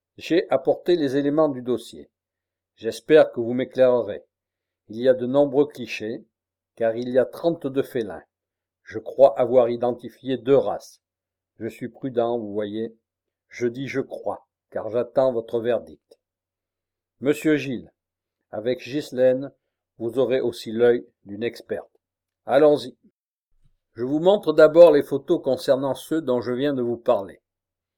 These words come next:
Madame Lapébie s'assit sur l'accoudoir, aux côtés de son époux.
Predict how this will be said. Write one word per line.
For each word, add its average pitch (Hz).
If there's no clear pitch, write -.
Madame 117
Lapébie 131
s'assit -
sur 120
l'accoudoir, 123
aux -
côtés 123
de 110
son 110
époux. 113